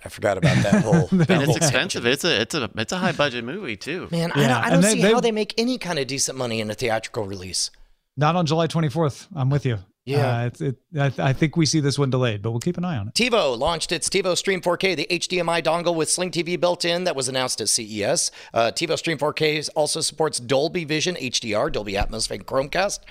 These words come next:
Speaker 1: It also runs Android T V and has Google Play Store apps and Google Assistant. It also features the streaming service called TiVo Plus.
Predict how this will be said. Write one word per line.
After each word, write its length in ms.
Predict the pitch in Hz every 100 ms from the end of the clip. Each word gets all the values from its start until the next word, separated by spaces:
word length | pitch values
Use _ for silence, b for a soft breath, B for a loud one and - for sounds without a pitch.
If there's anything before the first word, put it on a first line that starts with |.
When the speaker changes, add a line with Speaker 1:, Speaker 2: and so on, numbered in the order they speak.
| B B -
Speaker 1:
It 100 | 147
also 220 | 151 165
runs 320 | 135 147 151 -
Android 500 | 143 160 165 165 -
T 140 | 156
V 160 | 156 160
and 240 | 165 180
has 240 | 143 156
Google 320 | - 170 160 -
Play 240 | 175 175
Store 300 | - 170 160
apps 340 | - 170 - -
and 240 | 143 131
Google 280 | 156 170 160
Assistant. 440 | 165 208 220 - B B -
It 100 | 135
also 220 | 156 185
features 400 | - 175 180 143
the 100 | 170
streaming 320 | - 202 196
service 300 | - 190 180
called 240 | - 165 -
TiVo 260 | 190 185
Plus. 300 | - 226 -